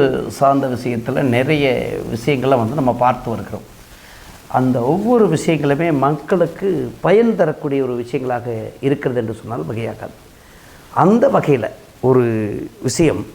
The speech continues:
ஜோதிடத்தை வாஸ்துவோடு இணைத்து பார்க்கலாமா அப்படின்னு சொன்னால், என்னை பொறுத்தளவுல நூறு சதவீதம் இணைத்து பார்க்கலாம் என்று சொல்லுவேன். எந்த இடத்துல இணைக்கணும்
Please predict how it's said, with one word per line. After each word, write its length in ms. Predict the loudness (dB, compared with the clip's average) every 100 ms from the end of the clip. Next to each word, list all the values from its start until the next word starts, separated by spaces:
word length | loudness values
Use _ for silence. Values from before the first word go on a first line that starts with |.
| -20 -20 -20 -6 2
ஜோதிடத்தை 680 | 4 6 4 2 2 4 4
வாஸ்துவோடு 520 | 4 4 2 2 2 4
இணைத்து 360 | 0 -2 -4
பார்க்கலாமா 580 | -4 -4 -2 -4 -2 -4
அப்படின்னு 260 | -6 -12 -10
சொன்னால், 260 | -8 -8 -10 -20 -20 -20 _ _ -20 -20 -20 -20 -2
என்னை 220 | 4 4
பொறுத்தளவுல 500 | 4 4 4 4 4
நூறு 680 | 6 6 6 6 6 6 4
சதவீதம் 840 | 0 0 2 0 0 -2 -4 -6
இணைத்து 340 | 0 2 2 0
பார்க்கலாம் 400 | -4 -2 -4 -4
என்று 180 | -8 -10
சொல்லுவேன். 360 | -12 -14 -16 -20 _ _ _ _ _ _ _ _ -20 _ _ _ _ _ _ -2
எந்த 340 | 4 6 6 6 4
இடத்துல 300 | 2 0 -2
இணைக்கணும் 400 | -6 -10 -14